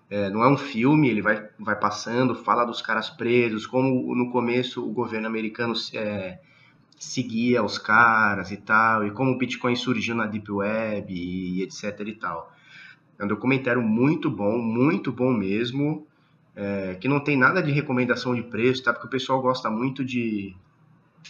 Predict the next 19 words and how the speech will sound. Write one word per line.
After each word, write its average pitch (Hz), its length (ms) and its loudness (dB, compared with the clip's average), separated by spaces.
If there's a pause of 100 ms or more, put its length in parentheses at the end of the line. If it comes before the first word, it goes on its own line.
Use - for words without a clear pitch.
(760)
de 104 200 -4
entender 117 520 0
o 120 60 0
Bitcoin 113 460 -2
como 127 300 -2
preço, 117 440 -2
né? 101 140 0
Como 113 360 -6
simplesmente 123 680 -4
ativo. 104 520 -4
E 95 60 -4
aqui - 180 -6
não 160 140 2
tem 151 160 0
nada 147 260 4
de 160 100 -4
preço, 110 520 -6
né? 107 160 -4
Fala-se 135 540 2